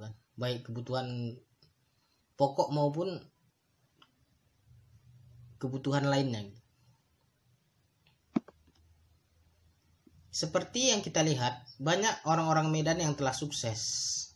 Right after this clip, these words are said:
muncul di televisi ataupun YouTube gitu. Seperti Babe Cabita, Maeli, dan lain-lain.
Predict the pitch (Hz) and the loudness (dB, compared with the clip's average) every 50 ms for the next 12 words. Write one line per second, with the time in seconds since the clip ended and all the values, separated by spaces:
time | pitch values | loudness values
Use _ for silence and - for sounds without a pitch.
0 | - - _ _ - - - - _ - - - - - - _ - - - - | -20 -20 _ _ -20 -20 -20 -20 _ -20 -20 -20 -20 -20 -20 _ -20 -20 -20 -20
1 | _ _ - 147 160 175 165 - 202 208 202 202 196 196 190 180 - 214 202 - | _ _ 0 2 2 2 2 0 0 0 0 -2 -2 -2 -4 -2 -2 -2 0 2
2 | 180 165 147 143 147 147 151 156 165 185 196 - 147 117 113 117 110 113 - - | 2 4 4 2 2 0 0 0 0 0 0 -2 -4 -6 -6 -8 -10 -10 -14 -20
3 | - - - _ _ _ _ _ _ _ _ _ _ _ - - - 127 131 143 | -20 -20 -20 _ _ _ _ _ _ _ _ _ _ _ -12 -10 -6 -4 -4 -4
4 | 139 - 143 139 127 143 156 175 180 180 170 185 180 180 190 185 170 - 165 165 | -2 -2 -2 0 2 2 2 2 2 0 0 0 0 0 -2 -2 0 0 2 2
5 | 160 147 143 139 151 160 165 160 170 175 185 190 185 - _ _ _ _ _ _ | 4 2 2 2 2 2 2 2 0 0 -4 -6 -12 -18 _ _ _ _ _ _
6 | - - _ _ _ _ _ _ _ _ _ _ _ _ _ _ _ _ _ _ | -20 -20 _ _ _ _ _ _ _ _ _ _ _ _ _ _ _ _ _ _
7 | _ _ _ - - - - - - _ - - - - - - - - - - | _ _ _ -18 -6 -4 -4 -4 -4 _ -8 -8 -8 -12 -16 -14 -14 -14 -14 -16
8 | - - - - - - - - - - - - - - _ _ - - - - | -16 -18 -18 -18 -20 -20 -20 -20 -20 -20 -20 -20 -20 -20 _ _ -20 -20 -20 -20
9 | _ _ _ _ _ _ _ _ - 120 139 143 151 156 160 170 180 196 202 185 | _ _ _ _ _ _ _ _ -4 0 0 2 4 4 2 2 2 2 2 2
10 | 131 117 120 | 0 -2 -6